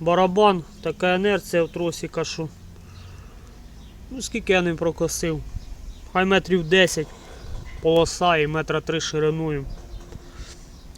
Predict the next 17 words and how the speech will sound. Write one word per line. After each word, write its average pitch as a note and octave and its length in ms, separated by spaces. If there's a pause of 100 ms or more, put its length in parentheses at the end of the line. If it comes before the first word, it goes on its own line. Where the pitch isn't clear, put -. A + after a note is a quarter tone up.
Прокосив F3+ 680 (360)
і D#3+ 80
пообривало. F3 840 (320)
Тут G#3+ 160
пообривало. E3+ 920 (1300)
Тут G#3 220
от, F#3 160
от E3+ 180
эту D#3+ 280 (560)
тріщотку, F3+ 760 (1600)
ну, F3+ 180
що F3 160
катушку F#3 560
фіксує, E3 720 (180)
прокрутка, D#3+ 680 (640)
теж E3+ 280
повиламувало. E3 960